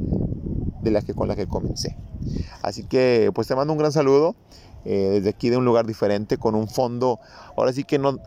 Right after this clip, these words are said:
no te pongo música, porque con el puro fondo que se escuchó fue la música, ¿verdad? Te invito aquí en la parte de abajo, dejes tu comentario, ¿sí? Este, me comentes qué te parece lo que yo te dije,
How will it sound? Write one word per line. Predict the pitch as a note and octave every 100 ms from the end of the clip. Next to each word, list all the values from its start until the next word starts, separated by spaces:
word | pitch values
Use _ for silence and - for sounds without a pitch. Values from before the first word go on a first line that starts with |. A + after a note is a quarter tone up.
| - -
no | C#3 C#3
te | -
pongo | D#3+ D3 C#3+
música, | E3 E3 - D#3
porque | C3 A2+ G#2
con | A2+
el | G#2
puro | F#2+ E3+ F3
fondo | - E3 E3 E3+
que | -
se | A#2+
escuchó | G2+ A2+ - E3+ - - - - - - - -
fue | - D3
la | C3+ G#2
música, | F2 - - - - -
¿verdad? | A#2 B2 A#2+ - - - -
Te | C3+
invito | B2+ C#3+ F#3+ F#3 D#3+
aquí | B2+ - C#3+ C3 -
en | A#2+ A#2
la |
parte | - D3+ F3+
de | D3
abajo, | C3+ C3+ D#3
dejes | C#3 C3 D#3+
tu | -
comentario, | - A2 F#2+ F#2 G#2+ A#2+ D#3+ - -
¿sí? | C#3 C#3+ - - -
Este, | A2 G2+ F#2 - - G2+ G2 - - - - - - -
me | A#2
comentes | - A#2+ A#2 - C#3 - -
qué | C#3
te | D3 E3
parece | C3 F#2+ A2 - F3+ - - - - - -
lo | F#2+ -
que | G2+
yo | G#2+
te | -
dije, | A2 G#2+ -